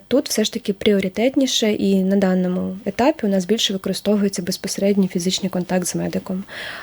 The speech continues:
Але якщо ми говоримо про загиблих, то я вважаю, що треба все більше і більше приходити до того, щоб ми застосовували саме дрони для евакуації.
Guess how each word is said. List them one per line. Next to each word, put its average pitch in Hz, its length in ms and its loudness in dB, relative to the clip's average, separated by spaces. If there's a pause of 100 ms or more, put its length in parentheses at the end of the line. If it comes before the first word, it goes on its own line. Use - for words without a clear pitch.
(140)
Але 202 320 4
якщо 254 260 2
ми 214 80 4
говоримо 208 400 2
про 196 140 -2
загиблих, 214 640 0
то 202 360 2 (300)
я 202 200 4
вважаю, 190 380 2
що 202 140 -4
треба 190 540 0
все - 160 -2
більше 208 360 2
і 202 80 4
більше 196 640 2 (240)
приходити 202 460 0
до 202 60 0
того, 220 320 2
щоб 196 200 -4
ми 196 140 2
застосовували 196 640 2
саме 185 280 0
дрони 180 340 0
для 190 160 -2
евакуації. 185 680 -2